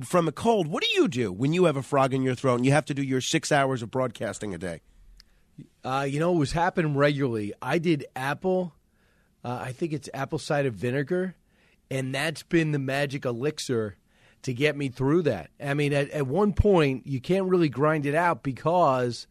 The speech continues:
Speaker 2: do you remember, did you hear Chris Collinsworth the first week of the N F L?
Speaker 1: Uh, uh, uh,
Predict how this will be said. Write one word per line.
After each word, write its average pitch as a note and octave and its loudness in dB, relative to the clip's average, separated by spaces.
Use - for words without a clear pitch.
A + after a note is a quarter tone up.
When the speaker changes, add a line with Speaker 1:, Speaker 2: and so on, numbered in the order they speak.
Speaker 2:
do B2+ 0
you D#3 6
remember, E3 4
did C3 -4
you F#3+ 0
hear E3+ 2
Chris - -4
Collinsworth D3+ -2
the C3+ -2
first C#3 -2
week C3+ -2
of B2 -2
the B2 2
N C3 2
F B2 -4
L? B2+ 0
Speaker 1:
Uh, E3+ 0
uh, F3 -2
uh, G3 4